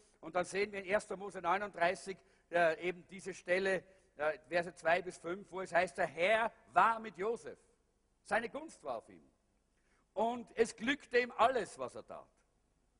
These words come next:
Und dann heißt es, und sein Gebieter sah, dass der Herr mit ihm war. Und dass der Herr in seiner Hand alles gelingen ließ.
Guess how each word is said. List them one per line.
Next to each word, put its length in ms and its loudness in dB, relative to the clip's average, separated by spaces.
Und 160 -12
dann 140 6
heißt 300 2
es, 240 -2
und 160 -8
sein 180 2
Gebieter 480 -2
sah, 520 4
dass 180 -8
der 120 -8
Herr 180 -8
mit 220 -18
ihm 180 -20
war. 160 -20
Und 160 -6
dass 140 2
der 120 0
Herr 280 2
in 80 -4
seiner 320 0
Hand 260 0
alles 340 -2
gelingen 440 -12
ließ. 200 -16